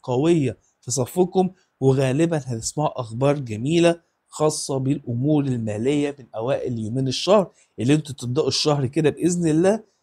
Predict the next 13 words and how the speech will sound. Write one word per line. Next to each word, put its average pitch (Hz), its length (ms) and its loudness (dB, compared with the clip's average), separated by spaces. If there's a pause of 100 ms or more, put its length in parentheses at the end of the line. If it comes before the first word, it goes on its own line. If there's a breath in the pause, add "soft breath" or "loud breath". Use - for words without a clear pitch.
(140)
بأخبار 139 680 2
خير 151 440 2
حلوة 143 460 2
جميلة 135 540 2 (300)
هتبقى - 400 -6
خاصة 139 640 -2
بأمور 120 720 -2 (340)
المال. 190 420 4 (1400 loud breath)
نيجي 320 220 10
بقى 330 220 6
على 240 180 4
تحرك 285 480 -4
القمر 208 420 -2